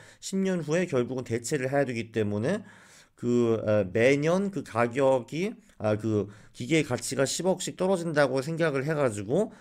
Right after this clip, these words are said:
매년 십억의 그 손실을 그 회계적으로 기록을 하는 건데요.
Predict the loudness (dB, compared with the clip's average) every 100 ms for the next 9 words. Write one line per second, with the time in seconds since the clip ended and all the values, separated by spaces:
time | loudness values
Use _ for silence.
0 | -20 -8 0 2 2 2 0 -4 -12 -10
1 | -2 0 2 2 2 0 -6 -2 -2 -2
2 | -2 2 2 2 -4 -20 _ -4 -2 0
3 | 0 0 0 0 -4 -2 0 0 -2 -2
4 | 0 -2 2 2 2 -2